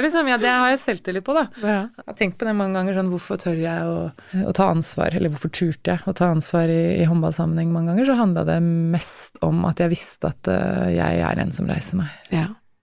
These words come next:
Speaker 1: Jeg prøver igjen, jeg. <laughs>
Speaker 2: Nå, som trener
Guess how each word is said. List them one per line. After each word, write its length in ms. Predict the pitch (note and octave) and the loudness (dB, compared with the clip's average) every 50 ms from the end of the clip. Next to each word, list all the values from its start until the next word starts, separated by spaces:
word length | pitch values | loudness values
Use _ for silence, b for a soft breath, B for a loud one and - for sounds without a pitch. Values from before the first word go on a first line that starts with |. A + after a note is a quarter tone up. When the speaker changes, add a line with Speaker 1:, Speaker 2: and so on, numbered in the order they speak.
| _ - | _ -2
Speaker 1:
Jeg 680 | G3 F#3+ - A3+ C#4 D4 D4 C#4+ C#4 C#4 C#4 C4+ C4 B3+ | 0 0 2 0 0 0 -2 -2 -2 -2 -4 -6 -8 -2
prøver 240 | - F#3 F3 F3+ A#3 | 0 0 2 2 2
igjen, 160 | C4+ D4+ D#4 D#4 | 2 2 0 -2
jeg. 720 | - - - - G#3+ G#3 G3 F3+ E3+ F3 - - A#3 - - | -4 -6 -2 0 2 2 2 2 -2 -4 -2 -2 -2 -2 -2
<laughs> 960 | - - _ - _ - - - - - - - - _ _ _ - G3 G3 | -14 -20 _ -20 _ -16 -14 -12 -12 -12 -14 -16 -18 _ _ _ 0 2 4
Speaker 2:
Nå, 140 | F#3 D#3+ C#3+ - - - - - | 4 4 4 0 -4 -14 -18 -12
som 300 | - - - A#3 A#3 A3 A3 | -8 0 2 2 2 2 0
trener 840 | - - C4 A3 G#3+ F#3+ E3 D3+ D3+ D3 D#3 F3+ G3 G#3+ A3 A3 | 0 2 4 4 4 4 2 0 0 2 4 4 4 4 4 0